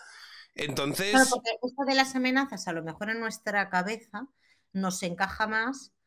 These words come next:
Speaker 2: para saber qué es lo que le motiva a él para terminar con su vida, porque si ni siquiera hay esas amenazas, si ni siquiera hay nada,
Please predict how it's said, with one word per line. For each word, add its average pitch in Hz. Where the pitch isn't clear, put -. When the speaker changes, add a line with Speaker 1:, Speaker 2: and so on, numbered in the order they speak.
Speaker 2:
para 185
saber 180
qué 202
es 196
lo 226
que 190
le 170
motiva 196
a 202
él 233
para 175
terminar 160
con 220
su 196
vida, 226
porque 180
si 180
ni 165
siquiera 190
hay 202
esas 202
amenazas, 202
si 170
ni 151
siquiera 180
hay 202
nada, 220